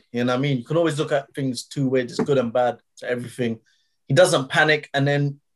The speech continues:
sometimes you're like, he brings on, as you said, Van de Beek with two minutes. Like, what's he gonna do in two minutes? Do you know what I mean? But Man United are just a weird team. I don't, a weird team. Like,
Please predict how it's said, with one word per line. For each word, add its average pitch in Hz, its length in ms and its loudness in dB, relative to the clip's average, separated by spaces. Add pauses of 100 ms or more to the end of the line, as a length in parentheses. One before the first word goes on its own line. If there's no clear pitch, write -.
(360)
sometimes 135 480 -2
you're 139 80 2
like, 120 280 0 (260)
he 139 80 -8
brings 139 260 -2
on, 135 180 0
as 127 80 -2
you 123 80 -6
said, 120 280 -2
Van 127 160 0
de 120 80 -8
Beek 127 260 -8
with 120 100 -16
two - 180 -4
minutes. 123 340 -2 (120)
Like, 117 160 4
what's 135 160 0
he 135 80 -4
gonna 127 140 2
do 120 160 0
in 117 60 -4
two 120 180 -6
minutes? - 480 -8
Do 113 80 -14
you 110 60 -6
know 107 80 -2
what - 20 0
I - 20 2
mean? 120 240 2 (1600)
But - 240 4 (520)
Man 202 300 6
United 220 240 6
are - 20 4
just 151 240 2
a 139 100 8
weird 135 600 6 (160)
team. 131 440 0 (100)
I 131 80 2
don't, 156 180 -2 (640)
a 135 80 2
weird 147 440 2
team. 127 360 -4 (300)
Like, 127 340 -2